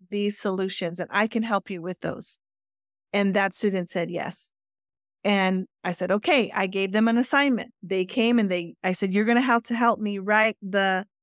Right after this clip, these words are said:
curriculum for this club that you might be able to have come at this school." And that per-, that student wrote the things and gave it to me. <clears throat> I'm at different schools. So this past week,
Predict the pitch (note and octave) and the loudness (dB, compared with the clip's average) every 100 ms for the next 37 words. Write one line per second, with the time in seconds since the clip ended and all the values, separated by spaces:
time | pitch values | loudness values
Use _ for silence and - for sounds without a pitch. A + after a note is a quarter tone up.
0 | _ - D4 E4+ - A#3+ G#3 A#3+ A3 A3 | _ -4 -2 0 0 0 2 0 0 0
1 | D4 - F#4+ E4 A3 F#3+ - G3 G#3 G#3 | -2 -4 -2 0 0 -2 -4 -8 -6 -4
2 | G#3 G#3 G3 F#3+ F#3+ - G3+ G3 F#3 - | -4 -2 0 0 -2 -4 -2 -2 -2 -2
3 | F#3 F#3 - G#3+ - F#4+ - - _ _ | -2 -2 -4 -6 -2 0 0 -4 _ _
4 | _ _ _ _ A3 G#3+ G3+ G3 - _ | _ _ _ _ 2 4 2 -2 -8 _
5 | _ - F#3 - A3+ A3 G#3+ F3+ - A#3 | _ -2 -2 -2 -4 0 0 0 -2 -4
6 | A#3 A#3 - _ _ - G3 F#3+ F#3+ - | -2 -4 -8 _ _ -6 2 4 4 -2
7 | G3+ G#3+ G#3 G#3+ - _ - - G#3+ A3+ | -4 -2 0 -2 -4 _ -6 2 4 6
8 | B3 A3+ G3+ G3 - G#3 F#3 - _ _ | 6 4 4 2 -2 -6 -6 -10 _ _
9 | D#4 C4+ A3 - _ _ _ _ - A#3+ | 6 6 4 -4 _ _ _ _ 0 6
10 | C#4 C#4+ G#3+ - A#3 A3+ A3 - - A3 | 8 6 4 0 2 4 2 0 2 2
11 | E3+ - G#3 G3+ C4+ - D4 D4 C#4 B3+ | 2 0 0 2 0 0 -4 -2 0 0
12 | A#3 - | 0 -4